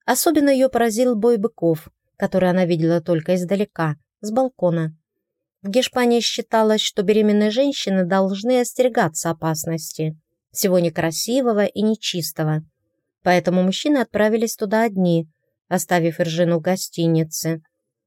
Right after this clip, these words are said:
Но ей повезло. Путь к полю сражения лежал как раз под окнами ее номера. Вернулись Донны только глубокой ночью, и каждый в своем стиле. Дон Диего пах духами,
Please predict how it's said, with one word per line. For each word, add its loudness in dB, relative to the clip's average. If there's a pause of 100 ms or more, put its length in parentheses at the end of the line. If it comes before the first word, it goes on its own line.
(140)
Но 4
ей 4
повезло. 0 (420)
Путь 0
к -20
полю 2
сражения 2
лежал 2
как -4
раз 0
под -6
окнами 0
ее 2
номера. -2 (520)
Вернулись 4
Донны 4
только 0
глубокой 2
ночью, 0 (300)
и -4
каждый -2
в -12
своем 0
стиле. -4 (400)
Дон 2
Диего 2
пах -4
духами, -2